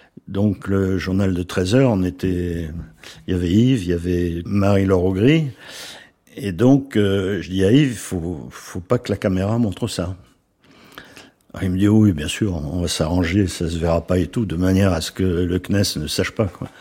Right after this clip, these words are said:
Et évidemment, euh, il a pas joué le jeu.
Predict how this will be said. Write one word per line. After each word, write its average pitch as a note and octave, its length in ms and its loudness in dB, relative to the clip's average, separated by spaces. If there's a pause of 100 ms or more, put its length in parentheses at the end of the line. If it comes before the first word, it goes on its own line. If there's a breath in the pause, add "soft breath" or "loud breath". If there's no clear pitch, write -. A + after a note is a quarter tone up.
(1300 loud breath)
Et A#2 140 4
évidemment, A#2 800 2 (160)
euh, F#2 380 -4 (640 loud breath)
il A2+ 320 -2
a F#2+ 40 0
pas G2 140 2
joué G2 200 2
le G2 80 4
jeu. C#3 220 6